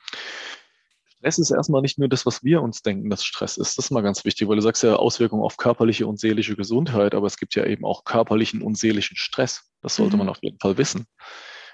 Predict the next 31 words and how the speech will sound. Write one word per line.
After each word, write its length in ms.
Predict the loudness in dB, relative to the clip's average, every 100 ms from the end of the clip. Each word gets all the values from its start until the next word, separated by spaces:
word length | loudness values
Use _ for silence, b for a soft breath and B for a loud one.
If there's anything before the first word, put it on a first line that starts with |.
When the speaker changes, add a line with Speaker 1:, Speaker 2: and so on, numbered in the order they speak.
| _
Speaker 1:
Also 200 | -4 -2
es 80 | 0
ist 180 | 0 2
nicht 220 | 2 4
nur 160 | 4
Stress, 420 | 4 2 0 0 0
wenn 120 | 0
ich 100 | 0
fünfundzwanzig 680 | -2 -4 -2 -2 -2 -4 -6
Aufgaben 340 | 0 0 0
gleichzeitig 520 | 0 0 0 0 2
erledigen, 360 | 2 2 0 -2 -4
erledigen 440 | 0 2 2 0
muss 200 | -4 -6
und 100 | -6
vielleicht 260 | -4 -4 -4
noch 100 | -8
eine 80 | -4
kranke 260 | -2 -2
Mutter 280 | -4 -2 0
habe 140 | 0 0
oder 140 | 0
irgendwas 340 | 0 -2 -4
anderes, 380 | -2 0 0 0
was 160 | -4 -4
mich 120 | -4
stresst, 420 | -2 0 0 -2
was 140 | -6 -6
mich 180 | -6
emotional 440 | -2 -2 -2 -2 0
belastet, 400 | -2 -2 -2